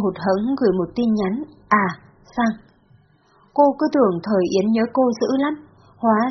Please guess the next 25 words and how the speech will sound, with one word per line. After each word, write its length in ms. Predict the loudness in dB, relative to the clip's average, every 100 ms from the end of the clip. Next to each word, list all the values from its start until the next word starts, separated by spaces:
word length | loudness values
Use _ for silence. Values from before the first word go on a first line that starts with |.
| 2
ra 120 | 2 0 -2
anh 140 | -2
chỉ 100 | 0 0
nổ 140 | 2 0 0
bốp 140 | -2 -2
bốp 200 | 2 2 2
cái 100 | -2
miệng 260 | 0 0 0 -4
mà 80 | -2
thôi. 200 | 0 0 -2 -8 -20 -20 -20 -20 -20 -12 -12 -14 _ _
Cô 240 | 0 2 4
cất 120 | 2 0
điện 140 | -4
thoại 180 | 0 0 0
vào, 160 | -4 -4 -10 -20 -12 -2
ngủ 140 | 0 2
một 100 | -2 2
giấc 140 | 0 2
về 80 | 0 2
đến 140 | 0
nhà. 200 | 0 0 -2 -12 -18 -20 -20 -2
Khi 60 | -2 2
xuống 140 | 0 0
xe 100 | 0 0
thì 80 | 2